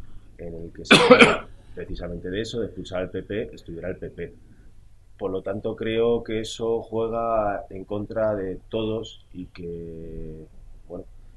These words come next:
que se podía haber gestionado de otra manera. Programáticamente nosotros tenemos muchas más cuestiones, te hemos enseñado los mínimos, creo que podríamos estudiar, eh, el resto de las propuestas y yo creo que es posible hasta que llegáramos a un acuerdo.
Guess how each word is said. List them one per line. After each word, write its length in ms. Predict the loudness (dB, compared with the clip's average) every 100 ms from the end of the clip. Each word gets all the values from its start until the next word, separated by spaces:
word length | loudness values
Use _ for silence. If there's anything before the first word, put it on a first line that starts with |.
| -16
que 100 | -12
se 120 | -12
podía 260 | -8 -4 -2
haber 140 | -2
gestionado 400 | -6 -10 -6 -6
de 40 | -6
otra 140 | -8
manera. 380 | -12 -10 -10 -12 -16 -20 -20 -20 -20 -20 -20 -20 -20 -20 -20 -20 -20 -20 -20 -20 -10
Programáticamente 920 | -4 -2 2 2 2 4 4 4 2
nosotros 300 | 0 -4 -10 -6
tenemos 260 | -4 -2
muchas 260 | -4 -6 -8
más 140 | -8
cuestiones, 680 | -8 -8 -4 -2 0 -2 -4
te 80 | -6
hemos 160 | -4
enseñado 840 | -8 -8 -4 -2 0 0 0 -4 -10 -18 -14 -10 -10 -12 -12
los 160 | -8 -6
mínimos, 580 | -2 -2 0 -2 -4 -6
creo 320 | -4 -2 -2
que 80 | -2
podríamos 500 | -4 -2 -2 -2 -4
estudiar, 640 | -6 -4 -2 4 4 4 0 -8
eh, 600 | -4 -2 -2 -2 -6 -8
el 160 | -8 -8
resto 260 | -8 -8 -4
de 60 |
las 120 | -4
propuestas 600 | -4 -6 -6 -2 -2 -2
y 60 | -4
yo 120 | -6
creo 240 | -2 -2 -2
que 180 | -4
es 180 | -4 -6
posible 440 | -8 -8 -6 -4 -4
hasta 220 | -6 -10
que 80 | -10
llegáramos 480 | -8 -6 -6 -8
a 20 | -12
un 40 |
acuerdo. 460 | -8 -4 -4 -6